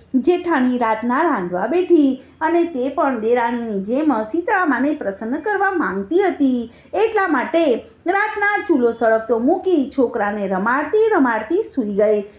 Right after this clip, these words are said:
એવામાં ફરવા નીકળેલા શીતળા માતા તેના ઘરમાં પ્રવેશ્યા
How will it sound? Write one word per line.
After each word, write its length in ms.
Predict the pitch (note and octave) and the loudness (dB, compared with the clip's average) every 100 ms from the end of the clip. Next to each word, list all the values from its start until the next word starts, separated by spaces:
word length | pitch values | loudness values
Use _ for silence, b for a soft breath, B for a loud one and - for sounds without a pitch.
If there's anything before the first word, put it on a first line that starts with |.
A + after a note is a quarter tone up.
| B | B
એવામાં 580 | F#4 E4+ C#4 B3 C#4+ F4+ | 2 4 2 0 -2 -2
ફરવા 300 | D4+ G#3 G3+ | -2 0 0
નીકળેલા 480 | G#3+ G3 G#3 G#3 F#3+ | -2 -4 -4 -2 -2
શીતળા 440 | F#3+ A3+ G#3 G#3 A3 | -2 -8 -4 -2 0
માતા 560 | G#3 G3 F#4 E4+ - B B | -2 0 0 0 -2 B B
તેના 320 | G#4 G#4+ G4+ - | 2 2 2 2
ઘરમાં 360 | G#3 F#3+ A3 | 0 0 0
પ્રવેશ્યા 560 | D4+ A#4 A4+ G#4+ G4 | 0 2 2 2 2